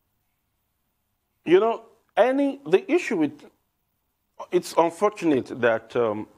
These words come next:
the Nigerian government, not just this administration, past administration, don't, they don't, they don't, they don't, they don't plan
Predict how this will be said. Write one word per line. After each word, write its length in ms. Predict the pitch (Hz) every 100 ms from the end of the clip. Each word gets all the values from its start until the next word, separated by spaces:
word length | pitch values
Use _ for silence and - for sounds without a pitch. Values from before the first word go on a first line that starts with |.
| -
the 160 | 131
Nigerian 600 | 131 139 135 135 160 165
government, 480 | 139 131 120 107 104 -
not 280 | 143 185
just 240 | 160 147 -
this 180 | 131 127
administration, 800 | 101 101 - 120 110 107 95 -
past 280 | - 139 -
administration, 640 | 110 101 101 113 107 98 92 _ _ _ _ _ - 113
don't, 460 | 151 165 160 - - _ _ _ _ _ _ _ _ _
they 120 | 123 131
don't, 220 | 175 -
they 80 | 139
don't, 320 | 180 214 135
they 100 | 127
don't, 340 | 165 185 _
they 100 | 127
don't 180 | 151 185 _ _ _
plan 340 | 135 143 120